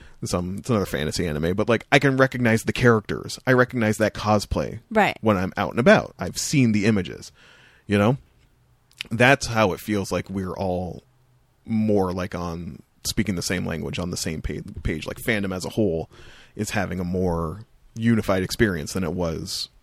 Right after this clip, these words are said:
Speaker 1: when I was there the last time. Um, yeah, and I was just, I was really bummed. <laughs>
Speaker 2: So this, I mean, not you being bummed,
Speaker 1: <laughs>
Speaker 2: but just sort of that idea of amassing and collecting.
Speaker 1: Oh, sorry, I did,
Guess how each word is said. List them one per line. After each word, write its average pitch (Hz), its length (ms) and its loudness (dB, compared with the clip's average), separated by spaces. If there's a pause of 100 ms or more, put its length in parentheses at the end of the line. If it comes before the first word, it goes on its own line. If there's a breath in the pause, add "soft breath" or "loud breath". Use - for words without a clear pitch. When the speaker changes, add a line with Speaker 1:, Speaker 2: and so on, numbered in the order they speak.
(320)
Speaker 1:
when 95 160 -4
I 85 80 -6
was 82 160 -4
there 87 160 -2
the 82 80 -8
last 87 320 -6
time. - 220 -12 (640 loud breath)
Um, 95 560 -2
yeah, 135 340 2
and 98 80 -6
I 110 60 -4
was 107 120 -6
just, - 360 -8 (1300)
I 113 60 -4
was 117 200 -2
really 113 800 0
bummed. 113 480 -2
<laughs> - 40 -12 (920 loud breath)
Speaker 2:
So 311 560 2 (520)
this, 302 400 0
I 240 100 4
mean, 226 360 0
not 240 240 2
you 233 160 -2
being 202 300 2
bummed, 185 500 2
Speaker 1:
<laughs> - 160 6
Speaker 2:
but 254 200 6
just 269 240 6
sort 311 240 4
of 254 200 4
that 220 200 6
idea 208 520 2
of 190 160 -2
amassing 175 560 -6
and 170 140 -12
collecting. 185 540 -4
Speaker 1:
Oh, 104 180 2
sorry, 143 360 2
I 120 80 2
did, 127 260 6